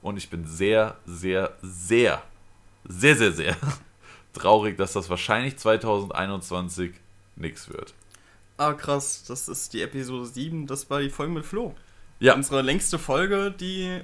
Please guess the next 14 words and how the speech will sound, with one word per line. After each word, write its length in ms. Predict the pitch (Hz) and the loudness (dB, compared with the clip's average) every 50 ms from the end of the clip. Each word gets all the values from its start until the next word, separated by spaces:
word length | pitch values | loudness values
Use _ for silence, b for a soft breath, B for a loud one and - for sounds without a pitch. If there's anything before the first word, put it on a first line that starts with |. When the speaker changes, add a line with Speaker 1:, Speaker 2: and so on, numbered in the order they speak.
| - | -10
Speaker 2:
über 240 | - 143 160 165 165 | -8 -4 -2 -2 -2
Köpfe 420 | 165 - - 220 220 - - 135 | -2 -4 -8 -8 -8 -6 -8 -8
ging. 260 | 107 85 90 80 - - | -6 -6 -8 -8 -8 -6
Speaker 1:
Genau, 280 | - 117 104 98 90 90 | -4 -2 2 2 2 2
die 120 | 85 82 | 2 -2
kam 200 | - - 104 101 | -2 0 0 2
am 120 | 107 101 92 | 2 0 -2
zehnten 360 | - - - 120 123 120 110 | -2 0 2 2 2 2 0
April, 520 | 110 98 - - - 104 117 123 131 127 - - | 0 0 -2 -4 -2 0 2 2 2 0 -2 -6
Shisha 360 | - - 120 117 - 127 107 | -6 -6 -4 -2 0 0 0
Cast 360 | - - 107 101 104 98 - | 0 2 2 2 2 2 0
Episode 500 | - 104 - - 104 95 101 98 90 90 | -4 -4 -4 -4 -6 -4 -2 -2 -2 -4
sieben. 480 | 87 85 92 107 127 143 147 143 135 151 | -4 -6 -4 -4 -2 -2 -2 -4 -4 -2
Speaker 2:
Ja. 220 | 156 139 135 - | -2 -2 -2 -4